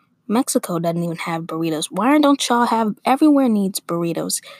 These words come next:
Italy has their version of burritos. They have raviolis.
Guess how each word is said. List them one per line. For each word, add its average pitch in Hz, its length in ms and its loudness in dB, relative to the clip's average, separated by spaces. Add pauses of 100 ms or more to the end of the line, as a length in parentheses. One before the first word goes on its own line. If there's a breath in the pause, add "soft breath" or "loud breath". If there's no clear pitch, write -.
(680 loud breath)
Italy 240 380 4
has 214 240 0
their 220 220 2
version 220 360 0
of 190 120 0
burritos. 180 560 -2
They 226 120 -2
have 220 320 -2
raviolis. 220 800 -2